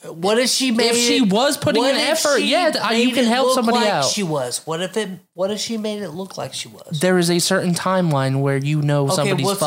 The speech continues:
Speaker 2: fucking
Speaker 1: timeline
Speaker 2: around.
Speaker 1: then? What's the timeline for Big Chris?
Speaker 2: Sometime, at some point in time, if you cannot find something in your
Speaker 1: Okay,
Speaker 2: position,
Speaker 1: that's my question.
Speaker 2: you should probably
Speaker 1: What,
Speaker 2: take
Speaker 1: what
Speaker 2: something
Speaker 1: is at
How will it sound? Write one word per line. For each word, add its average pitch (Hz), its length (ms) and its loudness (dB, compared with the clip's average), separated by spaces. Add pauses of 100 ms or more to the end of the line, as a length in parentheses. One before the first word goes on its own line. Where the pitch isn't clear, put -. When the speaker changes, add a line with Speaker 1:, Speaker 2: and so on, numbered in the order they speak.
Speaker 2:
fucking 233 80 -4
Speaker 1:
timeline - 160 0
Speaker 2:
around. 135 400 -2
Speaker 1:
then? 113 160 -10
What's 202 240 -4
the 311 60 -4
timeline 262 600 -6
for 269 100 -8
Big 262 260 -8
Chris? 269 260 -2
Speaker 2:
Sometime, 247 440 2
at 208 260 -2
some 262 220 2
point 262 200 2
in 240 80 2
time, 220 380 0
if 180 200 -4
you 190 60 -2
cannot 202 380 -2
find 196 180 -2
something 165 240 -2
in 160 60 0
your 175 100 0
Speaker 1:
Okay, 233 140 -2
Speaker 2:
position, 196 320 0
Speaker 1:
that's 196 180 -4
my 196 160 -2
question. 254 380 -2
Speaker 2:
you 185 120 4
should 180 220 -2
probably 202 300 0
Speaker 1:
What, 196 60 -4
Speaker 2:
take 202 120 0
Speaker 1:
what 233 120 2
Speaker 2:
something 262 260 0
Speaker 1:
is 185 100 -4
at 208 160 -2